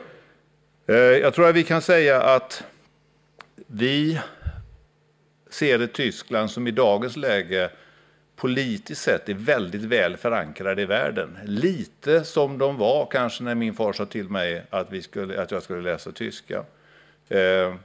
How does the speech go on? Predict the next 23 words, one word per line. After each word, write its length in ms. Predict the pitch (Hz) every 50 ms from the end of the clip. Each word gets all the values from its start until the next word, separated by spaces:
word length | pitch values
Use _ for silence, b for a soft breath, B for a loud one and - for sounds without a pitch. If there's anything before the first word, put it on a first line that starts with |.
| _ _ _ _ _ _
och 360 | - 123 127 120 - - - -
de 220 | 131 123 113 110
har 140 | 104 120 120
dessutom 640 | 120 113 127 123 117 - - 143 113 - 117 107 107
blivit 360 | 113 113 110 98 87 78 98
en 100 | 98 98
riktig 340 | 107 127 - - - 95 85
nyckelsten 1300 | 101 120 120 - _ _ _ - 98 85 85 82 80 - - - - - - 113 123 135 123 104 92 98
i 60 | 101
det 160 | 95 101 95
som 140 | 85 - 90
vi 80 | 90 87
kallar 240 | 92 95 90 87 82
för 100 | - 92
Europabygget. 760 | 92 92 110 104 - - 95 85 78 - - 123 123 - - -
Det 80 | -
finns 280 | - - 113 104 95 -
ett 140 | 101 87 92
väldigt, 840 | 98 92 98 113 135 143 131 104 80 80 82 87 95 117 117 -
väldigt 380 | - 120 127 117 98 85 85 -
engagemang 760 | 98 92 90 92 90 - - 110 104 104 113 113 110 110 110
i 100 | 107 101
Europafrågor. 720 | 101 113 110 - - 76 78 - 95 92 - 123 - -